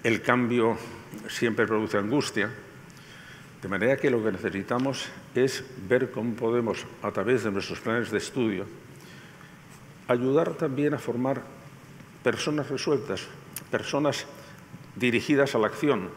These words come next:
personas dirigidas a la solución. No dirigidas a la queja, que es el contrapro-, el, el, el, la contraactitud.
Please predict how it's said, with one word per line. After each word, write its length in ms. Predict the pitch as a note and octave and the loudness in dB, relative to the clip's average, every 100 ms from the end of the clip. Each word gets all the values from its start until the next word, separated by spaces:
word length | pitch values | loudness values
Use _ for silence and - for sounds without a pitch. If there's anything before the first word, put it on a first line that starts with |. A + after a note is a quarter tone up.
| - | -6
personas 420 | G2 C3+ B2+ - G2+ G#2 | -4 -2 -2 -4 -6 -2
dirigidas 540 | A2+ A2 E3 C#3+ A2 | 0 2 4 4 4
a 60 | F#2 | -2
la 100 | F2+ | -2
solución. 420 | F2 E2 F#2 F#2 - - - - - - - - | -6 -8 -8 -10 -12 -20 -18 -16 -14 -14 -14 -4
No 200 | C#3+ F#3+ | 2 4
dirigidas 500 | F#3 D#3+ - D#3+ - | 6 6 6 4 4
a 40 | B2+ | 2
la 160 | A#2 | 4
queja, 300 | F#3 - - - - - | 4 4 0 -6 -12 -4
que 80 | B2 | -4
es 160 | - | -2
el 320 | A#2 A2+ A2+ - | 0 0 -2 -2
contrapro-, 400 | G#2 G2+ - - - - - - - | -2 0 -2 -4 -8 -18 -20 -20 0
el, 200 | G#2 G#2+ A2 | 2 2 2
el, 200 | G#2 G2+ | 2 2
el, 280 | G2 G2+ - - - | 2 0 -2 -10 0
la 160 | G#2+ | 2
contraactitud. 800 | G#2 G#2 - G2+ F2+ - G2 D3+ | 2 -2 0 0 0 -2 0 2